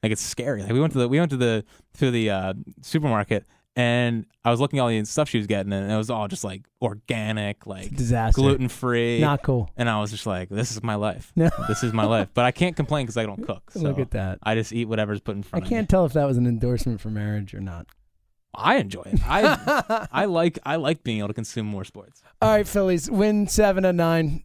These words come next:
Speaker 2: We'll be back somewhere in the middle of that. We'll talk this week, uh, later this week.
Speaker 1: Yeah, I guess later this week.
Speaker 2: Yeah, we'll be back.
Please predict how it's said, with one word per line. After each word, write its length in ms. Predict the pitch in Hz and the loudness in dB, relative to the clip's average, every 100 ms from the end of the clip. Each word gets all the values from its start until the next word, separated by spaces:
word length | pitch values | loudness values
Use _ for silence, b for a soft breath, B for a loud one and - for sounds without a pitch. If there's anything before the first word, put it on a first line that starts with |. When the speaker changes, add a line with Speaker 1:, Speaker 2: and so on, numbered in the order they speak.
| - | -2
Speaker 2:
We'll 180 | 175 175 | 2 4
be 140 | 165 | 6
back 320 | 165 160 156 | 4 4 2
somewhere 320 | - 156 147 | 2 2 4
in 40 | 147 | 2
the 60 | |
middle 160 | 143 135 | 2 0
of 60 | 135 | -4
that. 180 | 135 | -6
We'll 80 | 143 | -8
talk 240 | 143 143 127 | -6 -6 -6
this 160 | 127 | -10
week, 180 | 135 143 | -8 -6
uh, 200 | 139 135 | -4 -4
later 200 | 151 151 | -2 -2
this 120 | 147 - | -2 0
week. 360 | 196 185 - | 2 2 2
Speaker 1:
Yeah, 180 | 196 143 | 2 2
I 60 | 110 | 0
guess 180 | 151 | -2
later 180 | 101 92 | -4 -2
this 160 | 95 - | -4 -2
week. 140 | 107 208 | -2 0
Speaker 2:
Yeah, 180 | 381 233 | 2 2
we'll 140 | 151 | 2
be 100 | 123 | 0
back. 300 | 98 - | -4 -4